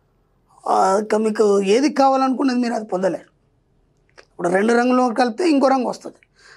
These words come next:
ఆ ఒక రంగుతోనే మీరు చేస్తే అదే రంగు కనిపిస్తుంది. మీకు మనీ అనే రంగు మాత్రమే మీరు పూసుకోవాలి, ఇంకా వేరే రంగులు పూసుకోవద్దు. నేను చెప్పేది అది, కేవలం మనీ అనే రంగు మాత్రం పూసుకోవాలి. అన్నప్పుడు only money మెడిటేషనే చేయాలి. ఇక్కడ ఇంకా కొన్ని ఉన్నాయి మనకి.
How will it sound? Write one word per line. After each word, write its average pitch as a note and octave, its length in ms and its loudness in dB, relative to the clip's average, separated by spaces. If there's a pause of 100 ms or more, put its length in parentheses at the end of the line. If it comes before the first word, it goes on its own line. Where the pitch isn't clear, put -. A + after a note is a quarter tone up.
(160)
ఆ A#3 40 4
ఒక A#3 220 0
రంగుతోనే D4 400 0
మీరు D4 240 -2
చేస్తే D4+ 160 0
అదే C4+ 180 2
రంగు C4+ 220 -2
కనిపిస్తుంది. A3 520 -10 (560)
మీకు B3+ 180 0
మనీ A3+ 240 2
అనే D4+ 160 0
రంగు D4 240 0
మాత్రమే D4 380 0
మీరు D4 160 0
పూసుకోవాలి, A#3+ 480 -4
ఇంకా G3 140 -4
వేరే B3+ 220 0
రంగులు B3+ 220 0
పూసుకోవద్దు. A3 460 -8
నేను E3 200 -6
చెప్పేది - 260 -8
అది, - 100 -10 (640)
కేవలం A3+ 300 0
మనీ G3+ 200 0
అనే A#3+ 200 0
రంగు A#3+ 180 0
మాత్రం A#3+ 280 0
పూసుకోవాలి. - 520 -8 (420)
అన్నప్పుడు D4+ 320 2
only D4+ 180 0
money D4 140 0
మెడిటేషనే D4+ 480 -2
చేయాలి. - 380 -12 (920)
ఇక్కడ D#4 160 0
ఇంకా E4 180 2
కొన్ని B3 260 -2
ఉన్నాయి D#3 180 -6
మనకి. C#3+ 280 -12